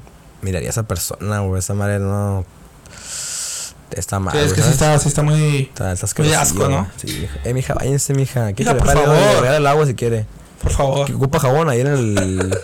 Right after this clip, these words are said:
Speaker 2: <laughs>
Speaker 1: en la
Speaker 2: Vamos a la
Speaker 1: Walmart,
Speaker 2: Walmart
Speaker 1: güey.
Speaker 2: a que comprarte.
Speaker 1: <laughs> Ah, me toca a mí, ¿verdad?
Speaker 2: A ver, te toca a ti.
Speaker 1: Mm, mm, mm, mm, mm, mm.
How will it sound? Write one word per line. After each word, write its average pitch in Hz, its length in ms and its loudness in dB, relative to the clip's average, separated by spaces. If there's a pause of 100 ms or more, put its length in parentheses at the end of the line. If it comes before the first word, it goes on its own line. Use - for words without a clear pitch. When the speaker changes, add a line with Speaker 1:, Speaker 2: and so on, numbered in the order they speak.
(140)
Speaker 2:
<laughs> - 160 -10
Speaker 1:
en 110 160 -4
la 120 80 -2
Speaker 2:
Vamos 175 240 4
a 127 60 4
la - 80 4
Speaker 1:
Walmart, - 120 4
Speaker 2:
Walmart 175 200 4
Speaker 1:
güey. 151 100 4
Speaker 2:
a - 20 -4
que 151 80 2
comprarte. 147 680 0
Speaker 1:
<laughs> - 40 -20 (560)
Ah, 113 120 0
me 117 80 0
toca 123 160 0
a 151 40 2
mí, 147 60 2
¿verdad? 147 300 4
Speaker 2:
A 147 100 2
ver, 135 120 0
te - 100 -12
toca 156 160 0
a - 40 0
ti. 143 140 0 (1900)
Speaker 1:
Mm, 135 460 0
mm, 143 60 -4
mm, 165 300 -6
mm, 147 300 -8 (120)
mm, 127 40 -4
mm. 135 200 -2